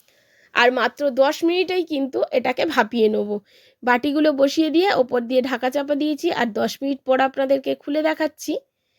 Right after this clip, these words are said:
দেখুন এখনও গ্যাসের ফ্লেমটাকে কিন্তু আমি বন্ধুরা অফ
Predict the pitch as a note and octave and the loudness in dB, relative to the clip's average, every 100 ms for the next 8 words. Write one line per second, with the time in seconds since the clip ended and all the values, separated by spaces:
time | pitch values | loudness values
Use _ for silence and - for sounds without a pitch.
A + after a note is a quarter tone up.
0 | _ _ _ A#3+ A#3+ A#3+ A#3 A#3+ C#4 D#4 | _ _ _ 4 4 4 0 0 0 2
1 | C#4+ C4+ D4+ C#4 D4 C#4 C#4 C#4 C#4 C#4 | 4 2 0 -2 0 0 0 -2 -4 -4
2 | C4+ C4+ C4 C4 B3 B3+ D4 E4+ B3 | -2 0 0 2 2 2 2 4 4